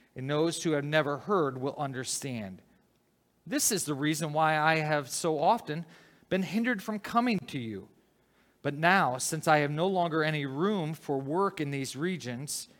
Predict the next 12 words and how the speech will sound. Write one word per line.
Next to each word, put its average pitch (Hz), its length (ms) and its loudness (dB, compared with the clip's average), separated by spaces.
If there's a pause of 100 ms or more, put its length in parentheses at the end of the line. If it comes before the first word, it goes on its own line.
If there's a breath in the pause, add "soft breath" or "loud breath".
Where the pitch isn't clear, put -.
(160 soft breath)
and 147 140 -8
since 170 240 -2
I 165 120 4
have 143 140 -2
longed 170 460 0
for 165 180 -4
many 190 260 2
years 220 520 0
to - 80 -14
come 214 240 0
to 143 100 -8
you, 127 300 -2